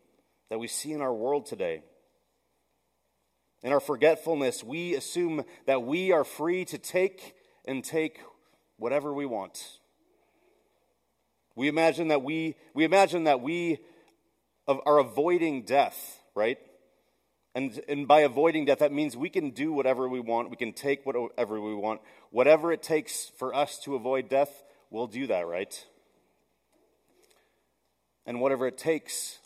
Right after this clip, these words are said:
often is at the expense of our brothers and sisters and at the expense of all of creation. In Genesis, we were charged with stewarding and caring for one another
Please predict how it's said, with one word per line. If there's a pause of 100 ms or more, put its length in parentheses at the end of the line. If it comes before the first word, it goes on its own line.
often
is
at
the
expense (480)
of
our
brothers
and
sisters (960)
and
at
the
expense (440)
of
all
of
creation. (1700)
In
Genesis,
we
were
charged
with
stewarding (240)
and
caring
for
one
another